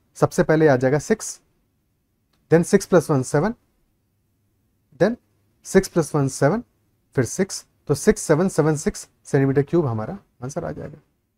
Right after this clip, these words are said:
क्लियर है? ओके, जिन लोगों को भी ग्यारह से मल्टीप्लाई करने का मेथड नहीं पता है तो एक बार फिर से देख लेते हैं। देखो, अगर हमें कोई वैल्यू दिया है, let us say नंबर दिया है फ़ाइव थर्टी सिक्स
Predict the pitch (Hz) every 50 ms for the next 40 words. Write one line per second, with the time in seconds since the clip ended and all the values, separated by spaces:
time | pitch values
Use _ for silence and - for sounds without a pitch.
0 | _ _ _ _ _ _ _ _ _ _ _ _ - 151 170 170 175 202 - _
1 | _ _ _ _ _ _ _ _ _ _ _ _ _ _ _ _ _ _ _ _
2 | _ _ _ _ _ _ _ _ _ _ _ _ _ _ _ _ _ _ _ _
3 | _ _ _ _ _ - 147 147 240 240 - 147 156 170 185 185 185 196 196 165
4 | 156 147 165 - 180 160 156 151 - 151 147 151 151 139 147 151 151 151 143 139
5 | 143 - 135 127 127 127 123 120 120 - 143 127 127 139 156 - 127 - 113 107
6 | - - - - - _ _ _ - 131 131 131 139 123 123 139 135 127 - 135
7 | 127 143 131 123 - 123 117 - 175 180 143 131 - - _ _ _ _ _ _
8 | - 139 180 170 170 180 190 190 180 - - - 156 156 143 135 143 151 139 131
9 | 127 139 170 165 143 135 143 143 - - 147 135 127 131 135 123 123 135 160 175
10 | - - 131 120 135 156 - _ _ _ _ _ _ _ _ _ _ _ _ _
11 | _ _ - 123 110 - 127 - - 135 139 - -